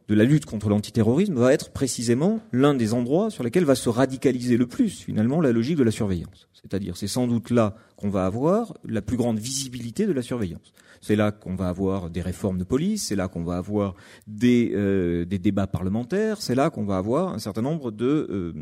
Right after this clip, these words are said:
je dirais, de mises en avant de la nécessité de, euh, surveiller davantage un certain nombre de groupes ou d'individus. Alors, euh, si je dis ça, c'est, euh,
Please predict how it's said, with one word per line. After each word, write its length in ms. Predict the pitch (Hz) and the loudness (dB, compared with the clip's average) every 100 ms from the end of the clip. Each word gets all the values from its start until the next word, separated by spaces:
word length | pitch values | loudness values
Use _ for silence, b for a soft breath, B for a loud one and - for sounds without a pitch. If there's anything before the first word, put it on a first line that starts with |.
| - - _ | -14 -16 _
je 80 | - | -20
dirais, 260 | 73 90 143 | -14 -10 -8
de 140 | 113 | -6
mises 320 | 98 135 120 107 | -4 -4 -4 -6
en 380 | 101 98 - 98 | -6 -8 -6 -2
avant 420 | 104 104 151 247 B B B | -2 2 0 0 B B B
de 100 | 117 | -2
la 200 | 117 107 | 2 4
nécessité 640 | 113 110 107 104 135 180 - B B B | 2 0 -8 -8 -4 -4 -6 B B B
de, 360 | 117 143 170 - | 0 2 2 0
euh, 200 | 104 90 | -4 -4
surveiller 420 | - 104 113 110 | -2 0 2 0
davantage 600 | 90 87 82 123 165 131 | -2 -6 -6 -4 -6 -8
un 60 | 110 | -8
certain 240 | 107 101 | -6 -4
nombre 160 | 104 131 | -2 -2
de 80 | 104 | -4
groupes 260 | 101 147 | -4 -6
ou 40 | 120 | -4
d'individus. 480 | 110 104 - _ _ _ _ _ _ _ _ - - | -4 -4 -8 _ _ _ _ _ _ _ _ -8 -2
Alors, 220 | 160 104 B B B B B B - | 0 0 B B B B B B -2
euh, 320 | 127 98 64 50 50 50 50 - 50 _ - _ _ - - - _ _ | 0 0 -2 -8 -14 -16 -20 -20 _ _ -20 _ _ -20 -20 -20 _ _
si 200 | - 170 | -8 -6
je 60 | 156 | -4
dis 100 | 165 | -4
ça, 300 | - 247 262 | 0 0 0
c'est, 400 | 214 - 202 196 | -4 0 0 0
euh, 460 | 95 120 98 55 | -2 -4 -6 -8